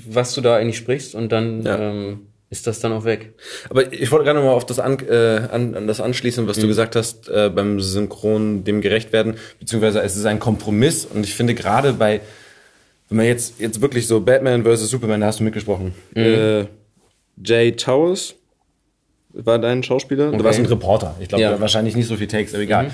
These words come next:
Speaker 2: Auf jeden Fall, ähm, die sind ja so artifiziell,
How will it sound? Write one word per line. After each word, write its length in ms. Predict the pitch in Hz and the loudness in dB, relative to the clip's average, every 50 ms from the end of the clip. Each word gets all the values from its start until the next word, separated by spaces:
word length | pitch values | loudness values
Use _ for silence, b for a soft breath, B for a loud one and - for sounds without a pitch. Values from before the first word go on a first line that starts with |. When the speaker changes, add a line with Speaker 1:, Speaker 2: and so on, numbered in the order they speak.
| B B B B B | B B B B B
Speaker 2:
Auf 120 | - 117 | -2 0
jeden 140 | 117 147 147 | 2 2 2
Fall, 280 | 143 143 139 143 135 - - | 4 4 4 4 2 2 2
ähm, 400 | 123 120 120 117 117 113 113 113 113 B B B B B B B B B B _ _ _ _ _ _ | 2 4 4 4 2 0 -2 -4 -10 B B B B B B B B B B _ _ _ _ _ _
die 160 | - 107 113 | -6 -4 -2
sind 220 | 120 131 160 147 113 | 0 0 0 2 4
ja 120 | 139 127 123 | 4 4 4
so 420 | 107 104 107 135 165 208 196 - | 2 2 4 4 6 6 4 4
artifiziell, 800 | 127 143 143 135 123 - 131 123 - 131 131 131 120 101 92 | 2 0 0 -2 -6 -6 -6 -4 0 2 4 4 4 2 -2